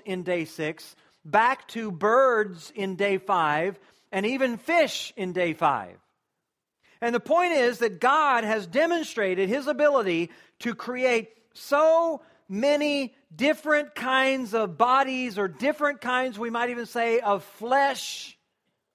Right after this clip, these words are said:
And so it should beyond, be beyond question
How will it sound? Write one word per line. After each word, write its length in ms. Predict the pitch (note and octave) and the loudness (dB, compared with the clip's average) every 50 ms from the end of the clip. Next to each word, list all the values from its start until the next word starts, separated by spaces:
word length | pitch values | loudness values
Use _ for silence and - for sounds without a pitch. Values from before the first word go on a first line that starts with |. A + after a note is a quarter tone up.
| _ _ _ _ _ _ _ _ _ _ _ _ _ _ _ _ _ _ | _ _ _ _ _ _ _ _ _ _ _ _ _ _ _ _ _ _
And 120 | D#3+ E3+ | -18 -12
so 140 | - G#3 G3+ | -10 -8 -8
it 60 | F#3+ | -8
should 380 | F3+ - - A#3 A#3 A3 F3+ D#3+ _ _ _ _ _ _ _ _ _ _ _ _ _ _ _ _ _ _ _ _ _ _ _ _ _ _ _ _ _ | -10 -8 -4 -4 -4 -4 -4 -10 _ _ _ _ _ _ _ _ _ _ _ _ _ _ _ _ _ _ _ _ _ _ _ _ _ _ _ _ _
beyond, 600 | C#3 F#3 G#3 A3 G#3+ G#3+ G#3+ G#3 G3+ G3 F#3+ G3 | -8 -6 -2 -2 0 0 0 -2 -4 -8 -8 -6
be 160 | F#3+ G#3+ G#3+ | -6 -6 -6
beyond 340 | F#3+ F#3+ G3+ G3+ G3 F#3+ F3+ | -6 -6 -6 -4 -6 -6 -8
question 880 | - - - A#3 A#3 - - - - C#3+ B2+ A2 A2 A#2+ C#3 D#3 D#3 | -10 -8 -6 -6 -6 -8 -10 -14 -14 -14 -14 -12 -14 -16 -18 -20 -20